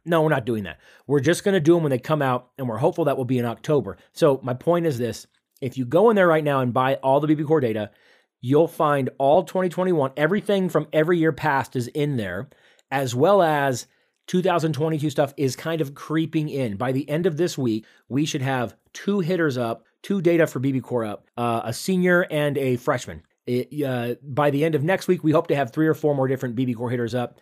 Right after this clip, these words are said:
And we're gonna do four or five different B B Core hitters, two or three different U triple S A hitters, and maybe one or two U S A Bat hitters. But again, ha-, and, and then, then two or three fast pitch hitters. And all that data will be up.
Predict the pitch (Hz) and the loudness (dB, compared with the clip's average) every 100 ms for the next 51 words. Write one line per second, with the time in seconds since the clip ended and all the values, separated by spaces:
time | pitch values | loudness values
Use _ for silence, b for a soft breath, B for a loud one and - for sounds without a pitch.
0 | - 139 151 165 165 147 127 185 202 - | -6 0 4 4 4 2 2 2 4 4
1 | 180 180 160 165 156 147 160 147 147 135 | 2 2 0 0 0 2 2 2 0 -2
2 | - - 185 180 170 175 151 143 147 135 | -6 -6 0 0 2 0 2 -2 -4 -6
3 | 151 139 143 131 135 131 b b - 131 | -4 -4 -2 0 0 -4 b b -6 -4
4 | 139 135 135 143 127 127 117 127 - 107 | 0 0 2 0 -2 -4 -2 -2 -2 -6
5 | 107 104 101 95 b b - 185 156 202 | -6 -8 -8 -12 b b -4 0 2 0
6 | - - - 175 - 185 180 175 180 165 | -2 -10 -6 -4 -2 -2 2 4 4 4
7 | 156 170 156 131 - 185 160 156 156 135 | 2 2 0 -2 2 4 4 2 0 2
8 | 139 135 - 104 104 87 - b b 131 | 0 0 -4 -8 -8 -10 -16 b b -6
9 | 147 165 175 185 151 156 143 151 135 - | 0 4 4 4 4 4 4 4 2 -2
10 | 139 123 | -2 -4